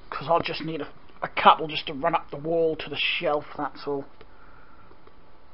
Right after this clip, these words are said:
Oh, I didn't realise that was still hanging under there. I thought I took 'em all off.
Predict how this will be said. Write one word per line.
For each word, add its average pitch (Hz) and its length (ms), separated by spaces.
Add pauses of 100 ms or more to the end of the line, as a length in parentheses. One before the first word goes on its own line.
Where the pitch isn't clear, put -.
(2500)
Oh, 220 260 (680)
I 143 40
didn't 160 160
realise 135 300
that 135 120
was - 80
still 196 200
hanging 202 240
under 214 200
there. 247 200 (1080)
I - 60
thought 143 240
I - 20
took - 160
'em 175 80
all 190 200
off. 185 160